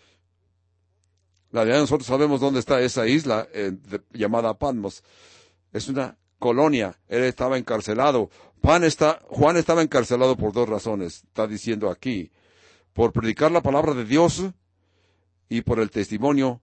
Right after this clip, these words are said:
de Jesucristo. ¿Por qué Juan fue puesto en la prisión? Porque estaba predicando la palabra y por el tes-, presentaba el testimonio de Cristo, estaba testificando de Jesucristo.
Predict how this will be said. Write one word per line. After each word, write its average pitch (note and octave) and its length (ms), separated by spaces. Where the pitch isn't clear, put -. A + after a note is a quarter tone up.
de G#2+ 160
Jesucristo. G2+ 800
¿Por A#2+ 180
qué D#3 140
Juan D#3+ 320
fue D3+ 180
puesto D#3+ 340
en C#3+ 80
la C3+ 80
prisión? D3 380
Porque A#2+ 240
estaba D3+ 260
predicando C#3 540
la B2+ 120
palabra D3 500
y A#2 180
por A#2 180
el A2 80
tes-, - 360
presentaba A2+ 520
el C#3 60
testimonio A#2 500
de G2 100
Cristo, A#2 280
estaba D3+ 320
testificando A2+ 600
de G#2 80
Jesucristo. G2+ 800